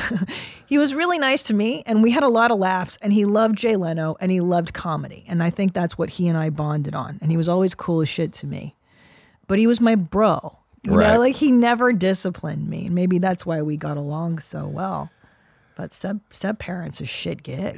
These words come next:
Speaker 2: Yeah, it is. It is. And, uh, boy, this guy pulled it off like a champ, you know.
Speaker 1: It's awesome.
Speaker 2: And, uh, he really didn't like me at first 'cause I was just so wild. And he's not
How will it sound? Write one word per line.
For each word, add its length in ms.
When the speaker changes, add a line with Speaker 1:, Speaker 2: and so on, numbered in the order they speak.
Speaker 2:
Yeah, 300
it 100
is. 320
It 220
is. 320
And, 200
uh, 240
boy, 280
this 180
guy 220
pulled 320
it 80
off 240
like 160
a 80
champ, 480
you 80
know. 320
Speaker 1:
It's 100
awesome. 380
Speaker 2:
And, 80
uh, 20
he 160
really 220
didn't 160
like 180
me 160
at 100
first 280
'cause 160
I 80
was 120
just 180
so 120
wild. 560
And 240
he's 240
not 400